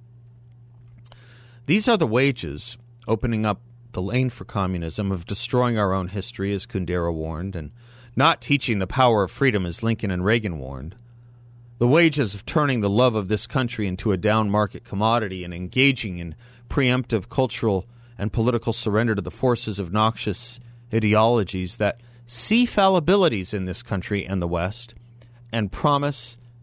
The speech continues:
infallible heavens, only to yield each and every single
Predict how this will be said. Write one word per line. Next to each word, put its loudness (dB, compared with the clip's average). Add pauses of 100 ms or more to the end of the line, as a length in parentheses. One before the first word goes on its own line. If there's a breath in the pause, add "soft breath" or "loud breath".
(160)
infallible 0
heavens, -6 (580 soft breath)
only 2
to 0
yield 0 (680)
each 0
and -6 (140)
every -2
single -2